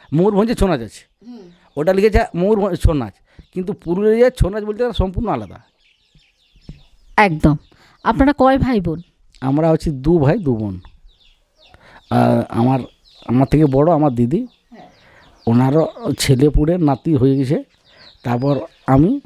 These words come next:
Speaker 1: তারপর আমার একটা বোন, ওনারও নাতিপুতি সব হয়ে গেছে, আর আমার, আমরা এই ভাই
Speaker 2: হুম।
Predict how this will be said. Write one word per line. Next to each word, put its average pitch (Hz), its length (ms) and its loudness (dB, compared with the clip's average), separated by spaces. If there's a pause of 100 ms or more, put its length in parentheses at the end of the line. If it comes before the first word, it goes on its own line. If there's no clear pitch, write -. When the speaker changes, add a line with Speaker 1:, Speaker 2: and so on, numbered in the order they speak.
(520)
Speaker 1:
তারপর 123 260 -6
আমার 127 240 2
একটা 139 140 0
বোন, 190 440 0 (480)
ওনারও 143 360 0
নাতিপুতি 151 460 0
সব 139 100 0
হয়ে 139 180 4
গেছে, 170 140 0
আর 147 140 -2
আমার, 139 180 0 (180)
আমরা 135 200 2
এই 139 100 4
ভাই 131 300 0 (300)
Speaker 2:
হুম। 220 100 -18